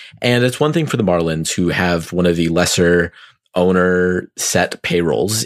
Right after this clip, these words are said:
in the league, but it's another for the Red Sox, who are one of the three or four richest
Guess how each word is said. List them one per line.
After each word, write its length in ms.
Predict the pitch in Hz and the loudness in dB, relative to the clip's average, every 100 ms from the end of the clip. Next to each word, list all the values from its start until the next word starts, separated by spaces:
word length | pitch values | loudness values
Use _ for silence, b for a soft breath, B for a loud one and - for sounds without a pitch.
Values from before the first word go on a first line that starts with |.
| - | -2
in 240 | 85 82 | 0 0
the 100 | 80 | 2
league, 440 | 107 135 90 - B B B B - | 2 4 2 -2 B B B B -4
but 220 | 147 143 147 | 0 2 0
it's 140 | 135 | 0
another 360 | 139 156 170 127 | 2 2 2 0
for 200 | - 101 | 0 0
the 120 | 92 | 2
Red 220 | 92 98 | 0 0
Sox, 400 | - - - - | -4 -6 -6 -4
who 240 | 110 113 | 2 4
are 240 | - 98 98 | 4 2 0
one 440 | 104 113 104 131 | -2 -4 0 2
of 160 | 131 104 | 2 0
the 380 | 104 92 87 - _ _ _ | 0 0 0 -6 _ _ _
three 680 | - 104 107 104 101 98 98 _ _ _ _ _ | -8 0 2 4 4 2 0 _ _ _ _ _
or 120 | - | -4
four 440 | 92 - 92 87 85 | -2 0 2 4 2
richest 520 | 87 87 90 - - | 0 0 0 -2 -4